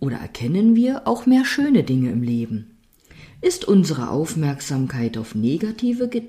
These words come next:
Dinge gerichtet, wird uns das Leben genug Material geben, um Negatives zu sehen. Genug Dinge, über die wir uns ärgern und aufregen können, über die wir schimpfen können.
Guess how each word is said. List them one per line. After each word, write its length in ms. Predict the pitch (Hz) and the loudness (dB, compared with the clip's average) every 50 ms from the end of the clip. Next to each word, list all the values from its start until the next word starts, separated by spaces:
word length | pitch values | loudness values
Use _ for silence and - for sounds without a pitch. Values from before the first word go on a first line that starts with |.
| - | 2
Dinge 300 | - 226 226 233 240 240 | 6 8 8 10 8 6
gerichtet, 640 | 233 233 226 220 226 226 226 - - 233 233 233 - - - - - - - - - - - - | 6 4 4 4 2 0 0 -2 -2 -2 -2 -2 -4 -12 -20 -20 -20 -20 -20 -20 -20 -20 -6 2
wird 240 | 147 160 165 160 139 | 2 2 4 4 2
uns 160 | 175 - - | -2 -2 0
das 200 | - 185 180 - | -2 -2 0 0
Leben 320 | 185 160 170 175 170 170 | 2 2 4 2 2 0
genug 540 | 147 165 160 156 165 190 285 453 226 - 214 | 0 0 0 2 4 4 4 4 2 2 2
Material 800 | 214 214 214 220 - 202 208 208 196 190 160 127 113 113 123 135 | 2 4 2 0 -2 -4 -4 -4 -2 -2 -2 -2 -2 -4 -4 -4
geben, 600 | 139 - 156 156 160 165 170 180 190 202 226 - - - - - _ | -4 -4 -2 0 0 0 0 0 -2 -2 -4 -6 -14 -20 -20 -10 _
um 200 | - 285 320 285 | -4 0 4 8
Negatives 720 | 240 226 226 196 156 - - 139 135 120 113 120 - - | 8 8 8 8 4 0 0 0 0 0 0 -2 -6 -8
zu 160 | - - 135 120 | -6 -8 -8 -6
sehen. 420 | 110 127 123 110 104 110 113 - - _ _ - - - - - - - | -4 -4 -4 -4 -4 -6 -10 -12 -18 _ _ -20 -20 -20 -20 -20 -20 -8
Genug 680 | - 143 151 160 185 214 285 381 320 - - - - - | -4 0 2 4 6 8 8 6 6 4 0 -8 -2 4
Dinge, 380 | 220 233 226 190 139 113 113 - - | 6 8 8 8 6 2 -2 -6 -8
über 240 | - 151 - 135 123 | -6 -4 -4 -4 -2
die 180 | 110 131 127 107 | -2 -4 -2 -2
wir 140 | 127 120 | -2 0
uns 220 | 98 117 131 - - | 0 0 -2 -2 -4
ärgern 720 | - - 240 240 233 226 220 220 196 190 190 190 185 - | -2 0 2 2 2 2 0 -2 -2 -2 -2 -2 -4 -4
und 260 | - 208 190 - - | -6 -8 -10 -6 -4
aufregen 580 | - 170 202 196 196 - - 175 175 170 170 160 | 0 0 0 0 -2 -2 0 0 0 0 -2 -4
können, 500 | 160 170 160 156 151 147 147 151 151 - - - - - - - | -2 -2 -2 0 0 0 0 -2 -4 -8 -12 -18 -20 -20 -14 -4
über 220 | - 175 180 202 | 0 4 4 4
die 160 | 196 185 190 180 | 4 4 2 4
wir 100 | 196 180 | 4 2
schimpfen 460 | - - - 170 175 - - 127 117 | 4 0 0 -2 -2 -2 -2 -4 -2
können. 540 | - - 123 120 120 113 113 - - - | -2 -2 0 0 0 0 -2 -6 -10 -16